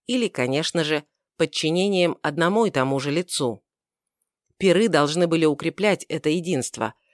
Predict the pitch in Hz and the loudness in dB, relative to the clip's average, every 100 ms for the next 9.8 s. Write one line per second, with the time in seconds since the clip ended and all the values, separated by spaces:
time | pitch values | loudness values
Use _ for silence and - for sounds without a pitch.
0 | _ - 180 180 208 208 147 180 214 220 | _ 0 2 4 4 4 2 2 0 -2
1 | - 220 - 262 247 190 147 - 143 156 | 0 0 0 -2 -2 -4 -4 0 0 2
2 | 147 139 139 - 151 175 180 165 139 139 | 2 0 -2 0 2 2 2 2 2 0
3 | 180 185 147 117 - _ _ _ - 247 | 0 0 0 0 -4 _ _ _ -6 0
4 | 277 202 180 135 - 156 139 147 131 - | 2 2 0 -2 0 -2 0 0 0 0
5 | 131 127 170 214 214 196 - 127 - 185 | 2 2 0 0 0 0 -4 -4 -2 0
6 | 175 - - 135 139 180 208 202 _ _ | -2 -4 0 0 0 0 0 -2 _ _
7 | 156 165 - 214 196 - 190 196 208 117 | 2 2 2 0 -2 -2 -2 0 2 -2
8 | - 127 120 107 _ _ _ _ _ _ | -4 -6 -6 -8 _ _ _ _ _ _
9 | _ - 170 151 165 160 202 - | _ -2 0 2 2 2 0 -2